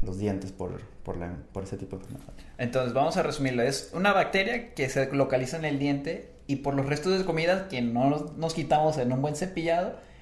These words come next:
Speaker 2: empieza como a comérsela y hace su metabolismo o digiere la comida y, ese, y el producto de eso es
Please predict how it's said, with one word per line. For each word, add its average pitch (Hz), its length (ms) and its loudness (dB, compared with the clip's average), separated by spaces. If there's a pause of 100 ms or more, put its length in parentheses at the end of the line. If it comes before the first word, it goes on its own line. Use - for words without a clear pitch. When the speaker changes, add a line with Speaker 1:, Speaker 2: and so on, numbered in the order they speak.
Speaker 2:
empieza 143 360 2
como 156 200 4
a - 60 -2
comérsela 175 720 2 (340)
y 135 120 2
hace 147 160 0
su 170 120 0
metabolismo 139 680 4
o 139 80 6
digiere 143 280 6
la 170 160 8
comida 170 520 2
y, 131 100 0
ese, 170 320 2
y 147 80 4
el 143 120 6
producto 139 360 4
de 175 120 4
eso 170 160 -2
es - 240 -4